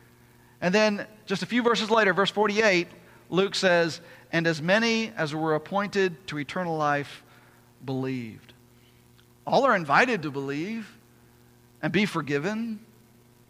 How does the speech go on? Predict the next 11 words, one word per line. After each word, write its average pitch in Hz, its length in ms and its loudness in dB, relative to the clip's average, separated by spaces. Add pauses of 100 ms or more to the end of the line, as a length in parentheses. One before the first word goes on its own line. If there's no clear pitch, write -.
(180)
and 147 180 -4
yet 170 200 4
only 208 600 2
as 147 180 -4
many 185 480 -2
as 151 240 -4
were 147 140 -4
appointed 170 680 -6
to 147 120 -10
eternal 147 420 -8
life 139 460 -6